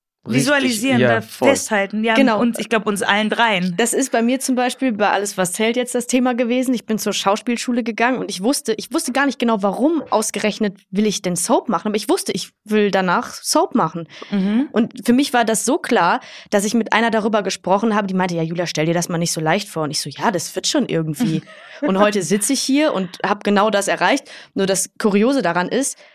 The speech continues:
Speaker 3: wenn du deine Vision und deinen Traum dann erreicht hast,
Speaker 1: Mhm.
Speaker 3: ist plötzlich Leere.
Speaker 1: Gut,
Speaker 2: Voll.
Speaker 1: guter Punkt. Ich hatte
Speaker 3: Voll.
Speaker 1: dasselbe. Ich hab,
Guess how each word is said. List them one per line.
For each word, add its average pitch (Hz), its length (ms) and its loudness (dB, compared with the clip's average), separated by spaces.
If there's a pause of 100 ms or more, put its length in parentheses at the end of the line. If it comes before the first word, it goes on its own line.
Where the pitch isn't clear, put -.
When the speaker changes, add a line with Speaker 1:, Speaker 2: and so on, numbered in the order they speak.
Speaker 3:
wenn 226 140 4
du 285 80 2
deine 208 260 0
Vision 254 640 0 (100)
und 185 180 -6
deinen 175 200 2
Traum 247 360 2
dann 180 180 -2
erreicht 175 460 0
hast, 214 340 -2 (100)
Speaker 1:
Mhm. 113 300 -8 (380)
Speaker 3:
ist - 140 -12
plötzlich - 300 -6
Leere. 165 320 -2 (240)
Speaker 1:
Gut, 123 260 -10
Speaker 2:
Voll. 180 380 2
Speaker 1:
guter 165 220 0
Punkt. 139 440 -4
Ich 123 180 -2
hatte 180 140 4
Speaker 3:
Voll. 147 60 0
Speaker 1:
dasselbe. 139 760 0 (640)
Ich - 140 -6
hab, 143 280 0